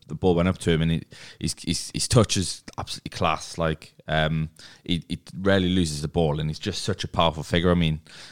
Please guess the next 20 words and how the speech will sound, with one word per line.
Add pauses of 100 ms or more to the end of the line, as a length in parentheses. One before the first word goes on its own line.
(120)
once
he
did
move
back
into
midfield,
there
was
a
point
in
the,
um,
the
second
half,
I
think,
where